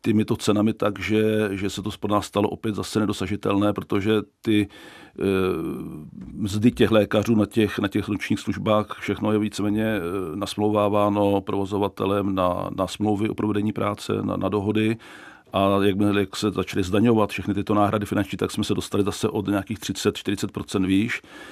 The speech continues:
Takže jsme čekali znova, jakoby, co se, co se uděje. Jednali jsme dál s tím provozovatelem a dneska jsme se dostali na nějakou, mám to možná týden na stole,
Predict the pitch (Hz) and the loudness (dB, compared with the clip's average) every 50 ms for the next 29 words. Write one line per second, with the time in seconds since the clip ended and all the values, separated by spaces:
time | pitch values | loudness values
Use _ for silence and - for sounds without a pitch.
0 | - - - - - - - - - - - 107 110 110 - 123 - - 113 90 | -20 -20 -20 -20 -20 -20 -20 -20 -8 -2 0 0 2 2 0 2 2 2 2 4
1 | 107 120 120 107 101 110 107 113 117 117 113 107 - 127 104 117 113 - 107 - | 4 4 4 4 4 4 6 6 6 6 6 4 2 2 2 2 2 0 -4 0
2 | - 120 113 110 - 107 - 131 101 107 95 107 110 113 117 117 117 117 113 101 | 2 2 2 2 0 -2 0 0 0 2 4 4 4 6 6 6 6 4 4 2
3 | 110 104 104 104 104 107 110 104 - 117 107 98 101 104 101 - 117 101 110 107 | 4 4 4 4 4 4 2 2 2 2 2 4 4 4 2 2 0 2 2 2
4 | 110 104 110 107 107 104 - 117 110 110 110 104 104 - - 120 104 104 123 110 | 2 2 2 0 0 2 2 4 4 4 4 4 2 2 0 -2 0 2 2 2
5 | 104 - - 120 113 107 110 107 107 104 107 - 117 117 110 104 90 71 - - | 2 2 2 2 2 4 4 4 4 4 2 4 4 4 4 4 2 -2 -6 -14
6 | - - - - - - - - 107 107 104 - 117 107 107 95 101 120 107 98 | -18 -18 -18 -18 -16 -14 -8 -4 -2 -2 0 0 2 2 2 2 2 2 2 2
7 | - 110 98 98 101 104 107 101 101 - - - 104 107 104 107 110 | 2 2 4 4 4 4 2 -2 -4 -4 -2 0 2 4 4 2 2